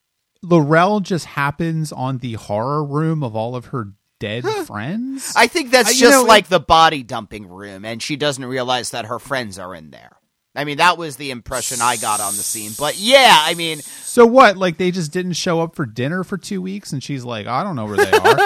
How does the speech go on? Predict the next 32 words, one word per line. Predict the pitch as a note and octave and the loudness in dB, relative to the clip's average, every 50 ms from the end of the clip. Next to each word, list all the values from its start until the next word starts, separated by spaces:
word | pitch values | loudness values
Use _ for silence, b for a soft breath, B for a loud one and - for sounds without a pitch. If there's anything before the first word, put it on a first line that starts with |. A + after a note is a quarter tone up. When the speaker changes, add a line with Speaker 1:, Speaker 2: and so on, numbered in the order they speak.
| G4+ F4+ | 4 6
Speaker 2:
<laughs> | E4 D#4 | 6 6
Speaker 1:
Like, | B3+ G#3+ - - | 6 2 0 -2
were | - G#3 G#3+ G#3+ | 4 6 8 8
we | G#3+ A3 A#3+ C4 | 8 6 0 0
supposed | - B3 - - G#3+ G#3 F#3+ - | -2 -2 -2 2 2 2 2 0
to | G3 F3 | -4 -4
think | - F#3+ F3+ D#3+ | -4 -4 -6 -4
that | - F3 D3+ | -6 -6 -6
they | F3 D3+ D3+ | -6 -6 -2
were | D3+ C3 A2 | -2 -4 -4
just | F#2+ G2 G2 A2 A#2 A#2+ D3 - - - G#2 | -4 -6 -6 -4 -4 -4 -6 -8 -12 -12 -8
then | A2 G#2+ B2+ C3 A#2+ G#2+ | -8 -6 -4 -4 -6 -6
murdered? | G2+ G#2 A2+ C#3 F#3 A#3 A3+ A3 G3 - - | -6 -6 -6 -6 -6 -6 -6 -8 -8 -4 -2
I, | F#3 A#3 A3 B B B B B _ | -2 -2 -2 B B B B B _
I | B3 C4 | 4 4
fundamentally | - - C#4+ D4+ F4 F4 E4 D#4 C#4 B3+ A3+ G3 D#3 | 4 4 2 2 2 2 0 0 0 0 0 0 -2
do | B2 C#3 D#3+ F#3 | 0 0 -2 -2
not | F#3+ F3 E3 D#3+ | 0 -2 -4 -4
understand | D#3 D3 C#3 C3+ C3 - - - - - B2+ B2 B2+ B2 A2+ G#2 A2+ A2 | -4 -6 -4 -4 -6 -6 -6 -10 -10 -8 -6 -6 -6 -6 -8 -10 -8 -6
what | A#2+ C3 C#3+ | -6 -6 -6
is | C3 A#2 - | -6 -10 -10
happening | - - - C3 C3 - - D3 B2 A#2+ A#2+ A2 G#2+ | -12 -12 -10 -10 -10 -6 -6 -8 -6 -6 -6 -6 -8
with | A2 A2 | -10 -10
this | - A2 G2+ - - - | -10 -10 -10 -10 -12 -10
storyline, | - C#3+ D#3+ D#3+ C3 A2 G#2 G#2 - F2+ F#2+ G#2+ A2 - | -8 -6 -4 -4 -4 -6 -6 -10 -14 -14 -14 -14 -14 -6
and | E3 D3+ D#3+ E3 D#3 D3+ D3 b b b b b b b b _ _ _ _ _ _ - - _ | -4 -2 0 0 0 -2 -4 b b b b b b b b _ _ _ _ _ _ -20 -18 _
I | - G#3+ C4 | 2 4 4
don't | D#4+ E4 C#4 G#3+ - | 6 4 2 -2 -2
think | - G#3 G#3 G3 - | -2 -2 -2 0 -2
it's | F3 D3 - - | -2 -4 -2 -4
me. | B2+ C#3+ G#3+ C4+ A3+ B2+ G#2+ G#2 | -4 -2 -2 -2 -4 -6 -8 -6
Like, | A2 C#3 C#3+ | -6 -6 -6